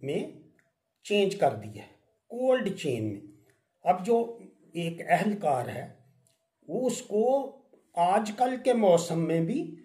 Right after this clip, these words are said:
refrigeration temperature पे वो वैक्सीन रखना लाजमी है। अगर वो बर्फ नहीं रखेगा cooler में,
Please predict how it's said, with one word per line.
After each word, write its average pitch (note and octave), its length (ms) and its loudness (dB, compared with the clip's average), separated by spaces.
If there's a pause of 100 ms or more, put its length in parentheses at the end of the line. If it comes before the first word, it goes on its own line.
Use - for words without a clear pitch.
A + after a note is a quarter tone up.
(120)
refrigeration F3 1120 0
temperature D3 800 -4
पे A3 80 -6 (420)
वो F3 140 2
वैक्सीन E3 560 0
रखना D#3 540 -4 (160)
लाजमी D#3 540 2
है। - 160 -6 (1500)
अगर D#3+ 240 2
वो F#3+ 260 2
बर्फ E3 420 2
नहीं A#3 260 0
रखेगा F3+ 500 2
cooler D#3+ 480 -4
में, E3 160 -4